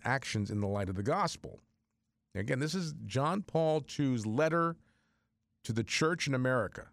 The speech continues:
nineteen ninety-nine. Um, in this regard, he said, "Saint Paul speaks of faith working through love. This means that true conversion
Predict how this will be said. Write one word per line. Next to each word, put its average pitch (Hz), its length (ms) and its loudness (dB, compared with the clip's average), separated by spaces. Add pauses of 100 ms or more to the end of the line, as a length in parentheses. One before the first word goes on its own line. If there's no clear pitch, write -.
(880)
nineteen 131 440 0
ninety-nine. 113 580 0 (3000)
Um, 98 520 -2 (1600)
in 123 260 0
this 151 220 2
regard, 127 480 4
he 117 100 0
said, 110 300 2
"Saint 123 320 0
Paul 170 400 2
speaks - 400 -2
of 110 240 0
faith 139 480 0 (120)
working 120 500 0
through 120 320 0
love. 151 260 2
This 143 240 -4
means 127 300 0
that 110 180 0
true 240 260 -2
conversion 170 720 -2